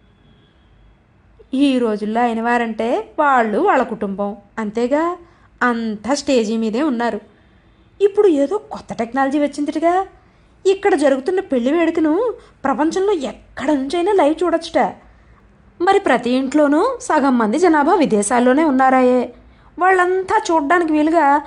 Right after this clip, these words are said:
వీళ్ళ కుటుంబం అంతా పసిపిల్ల బాలాది స్టేజ్ మీదనే ఉన్నారు అని వివరంగా చెప్పింది. "బావుంది, ఎంచక్కా లైవ్ చూడొచ్చు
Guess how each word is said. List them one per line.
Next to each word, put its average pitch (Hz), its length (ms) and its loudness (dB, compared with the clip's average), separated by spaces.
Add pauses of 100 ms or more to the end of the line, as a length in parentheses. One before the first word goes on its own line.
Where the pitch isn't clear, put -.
(260)
వీళ్ళ 370 200 6
కుటుంబం 330 400 2
అంతా 311 420 2
పసిపిల్ల 302 480 0
బాలాది 285 420 2
స్టేజ్ 226 360 2
మీదనే 226 360 0
ఉన్నారు 262 380 2 (500)
అని 226 460 -2 (200)
వివరంగా 214 580 -4
చెప్పింది. 185 500 -8 (1200)
"బావుంది, 226 560 0 (580)
ఎంచక్కా 240 680 -2
లైవ్ 262 340 2
చూడొచ్చు 226 380 -2